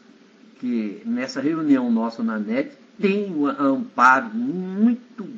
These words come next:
grande da espiritualidade e o interesse deles também, porque é um meio de comunicação. O próprio Jesus disse, "Nos últimos tempos, meus ensinamentos chegarão pelos telhados das casas."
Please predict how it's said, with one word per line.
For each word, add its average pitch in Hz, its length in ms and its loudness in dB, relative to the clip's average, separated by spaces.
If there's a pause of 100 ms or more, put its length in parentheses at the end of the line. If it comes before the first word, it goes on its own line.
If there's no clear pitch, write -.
grande 117 540 -2
da 113 160 -6
espiritualidade 117 920 -4 (880)
e 147 500 2 (1000)
o 160 100 0
interesse 156 500 2
deles 110 440 -4
também, 101 440 -4 (280)
porque 131 260 -6
é 139 60 2
um 165 140 -4
meio 156 400 2
de - 100 -14
comunicação. 196 840 -6 (1000)
O 127 80 -8
próprio 160 380 0
Jesus 143 460 0
disse, 113 400 0
"Nos 233 200 -2
últimos 143 360 -4
tempos, 151 320 -2
meus 131 420 -6
ensinamentos 117 760 -4
chegarão 117 480 -4
pelos 120 380 -8
telhados 104 460 -4
das 95 200 -12
casas." 107 500 -8